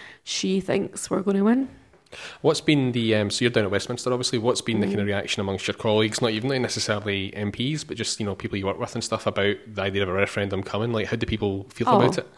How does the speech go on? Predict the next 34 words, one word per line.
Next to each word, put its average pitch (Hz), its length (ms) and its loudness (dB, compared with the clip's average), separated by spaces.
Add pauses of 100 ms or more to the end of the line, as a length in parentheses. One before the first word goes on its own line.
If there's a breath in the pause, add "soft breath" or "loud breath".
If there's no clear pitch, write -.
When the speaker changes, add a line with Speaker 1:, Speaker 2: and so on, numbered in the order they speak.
(120)
Speaker 1:
totally 302 580 8
up 196 240 2
for 202 160 2
it. - 200 4 (480 loud breath)
In 226 80 8
actual 285 380 8
fact, 165 340 4
right, 170 240 6
a 170 140 4
Labour 240 300 8
M 202 180 8
P 185 220 0
said 175 320 4
to - 160 -6
me 170 200 8
when, 160 440 4
when - 100 0
it - 80 2
was - 100 -2
announced, 175 500 4 (340 loud breath)
we 220 180 8
then 180 220 12
had 170 500 6
a - 40 -4
group 220 200 2
meeting 202 380 4
that 156 200 2
day, - 220 2
an 175 140 2
M-, 165 180 6
M 170 220 6
P 175 160 0
group - 220 0
meeting, 165 360 2